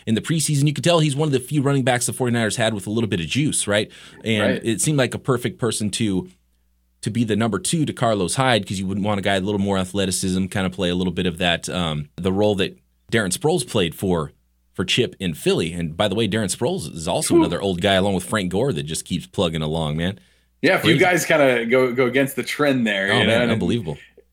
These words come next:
Speaker 2: it, yeah, I mean, you see this too much, you know, where they're like, "Oh, well, we gotta play the numbers here, and you gotta do this, and you gotta do that," and I don't know. It just seems like every, every time Baalke tries to play something right, he, he doesn't. <laughs> He just loses.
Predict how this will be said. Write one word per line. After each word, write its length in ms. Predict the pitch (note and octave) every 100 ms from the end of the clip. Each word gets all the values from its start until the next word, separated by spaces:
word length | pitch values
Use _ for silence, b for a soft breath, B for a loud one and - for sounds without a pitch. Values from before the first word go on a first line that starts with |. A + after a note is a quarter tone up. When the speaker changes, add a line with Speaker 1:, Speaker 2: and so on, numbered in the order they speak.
| _ -
Speaker 2:
it, 160 | C3
yeah, 160 | D#3+ F3+
I 160 | C3+ D#3+
mean, 160 | E3 E3
you 100 | E3+
see 220 | - G#3
this 240 | F#3 F3+
too 180 | - F3+
much, 320 | E3+ G3 -
you 80 | C3
know, 140 | B2+ C#3+
where 100 | C3
they're 120 | B2
like, 200 | G2+ A2+
"Oh, 200 | B2 A#2+
well, 220 | A#2 B2
we 60 | A#2
gotta 160 | A#2 A#2+
play 180 | C3+
the 80 | B2+
numbers 400 | C3 C3 A#2 G#2
here, 160 | - G#2+
and 80 | G#2+
you 80 | G#2+
gotta 180 | A2
do 120 | A2+ A#2+
this, 200 | A#2+ -
and 80 | G#2+
you 60 |
gotta 140 | A2+ A2
do 100 | A2+
that," 320 | A2 A2+ A#2
and 300 | G#2 G#2 G2 B B B B B B -
I 80 | A2+
don't 80 |
know. 80 | F#2+
It 60 | G2
just 160 | C#3 -
seems 180 | E3+
like 160 | D3+ C3+
every, 560 | C3+ C#3 C3+ D3+ C#3 C#3
every 280 | C3+ C#3
time 600 | - C#3 B2 A#2+ A#2 A2+ -
Baalke 400 | A2+ A2 A2+ A#2
tries 240 | - A2 G#2+
to 80 | G#2+
play 440 | - A#2+ A2+ A2+
something 480 | A#2 A#2 A2 A2+ G#2
right, 340 | A2 A2+ G2+
he, 280 | - G#2 G2 _
he 160 | G#2+ G2
doesn't. 420 | F#2+ F2 G2 D#2
<laughs> 160 | _ _
He 140 | A#2+ D#3
just 340 | - F3 -
loses. 720 | D3+ G#2 B2 C3 F2+ F2+ -